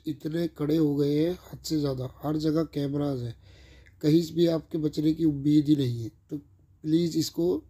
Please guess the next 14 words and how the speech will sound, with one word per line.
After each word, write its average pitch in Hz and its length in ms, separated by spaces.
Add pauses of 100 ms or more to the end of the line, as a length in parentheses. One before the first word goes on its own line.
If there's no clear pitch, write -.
(180)
फॉलो 151 260
करें। 123 200 (920)
ये 151 140
है 170 60
सीट 160 280
बेल्ट। 143 300
सीट 160 280
बेल्ट 160 300
का, 170 180
अ, 135 840
ट्रैफिक 156 500
टिकट 151 240
जो 143 220
है, 147 260